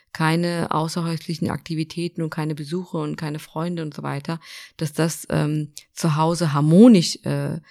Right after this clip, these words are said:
sein, äh, könnte, da hätte ich, äh, glaub ich, den Personen irgendwie den Vogel gezeigt, aber es war tatsächlich so.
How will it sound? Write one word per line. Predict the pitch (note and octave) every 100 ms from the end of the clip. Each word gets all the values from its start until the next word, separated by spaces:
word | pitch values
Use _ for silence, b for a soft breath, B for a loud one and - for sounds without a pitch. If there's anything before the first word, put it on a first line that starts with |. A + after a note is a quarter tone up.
| B B B C#3+
sein, | C#3+ C#3 D3 D3 -
äh, | - C#3+
könnte, | - F3 G3+ G3+ D3 D#3+ D#3
da | D3 C#3+ C#3+ - E2+ -
hätte | D3 C#3+
ich, | D3 -
äh, | - C#3+ C#3+
glaub | C#3+ C3
ich, | C#3+ C#3+
den | D3
Personen | C#3 C#3+ C3+ C#3+
irgendwie | C3+ C#3 C#3
den | C#3+
Vogel | C#3+ F3+ D#3
gezeigt, | C#3 C#3 - D3+ -
aber | D3+ D3
es | C#3
war | D3+
tatsächlich | D3+ C#3+ - C#3+ - F#3 -
so. | F#3+ C4